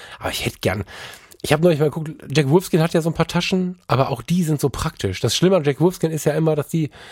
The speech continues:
nicht auf Design achten, sondern auf praktisch. Und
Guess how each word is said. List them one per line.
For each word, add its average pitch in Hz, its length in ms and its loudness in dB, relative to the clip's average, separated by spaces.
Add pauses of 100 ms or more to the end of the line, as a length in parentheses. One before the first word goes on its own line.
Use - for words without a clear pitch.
(180)
nicht 156 200 0
auf 131 80 -2
Design 143 380 2
achten, 160 260 0
sondern 143 300 0
auf 123 160 -4
praktisch. - 480 -4
Und 117 320 -4